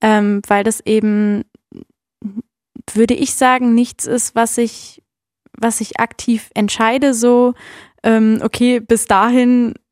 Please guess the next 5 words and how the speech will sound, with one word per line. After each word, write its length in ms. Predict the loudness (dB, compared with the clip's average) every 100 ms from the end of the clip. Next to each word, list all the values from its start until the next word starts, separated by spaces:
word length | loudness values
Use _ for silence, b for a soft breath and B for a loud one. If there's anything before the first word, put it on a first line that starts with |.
| _ -2
und 180 | 0 2
nicht 200 | 0 0
weiter“, 420 | 0 2 0 0 B B B B B 0
ähm, 560 | 4 4 4 2 0 -6 -14
sondern 680 | 0 2 4 2 2 -2